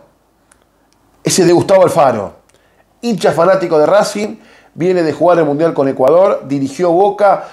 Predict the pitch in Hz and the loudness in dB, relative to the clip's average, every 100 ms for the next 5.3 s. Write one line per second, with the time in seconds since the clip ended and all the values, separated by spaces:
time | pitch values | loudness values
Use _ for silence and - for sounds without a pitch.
0 | - 131 131 180 165 147 143 165 143 147 | -12 -6 -6 -4 -2 0 0 0 0 0
1 | 139 160 147 143 131 127 156 202 208 - | 2 2 2 0 0 -6 -6 -4 -4 -4
2 | - _ _ _ _ _ _ - - - | -10 _ _ _ _ _ _ -20 -20 -20
3 | - _ _ - - - - - 185 202 | -20 _ _ -20 -20 -16 -4 0 2 2
4 | 165 156 165 180 170 147 139 139 208 233 | 2 0 2 0 0 0 0 0 2 2
5 | 226 - | 0 -6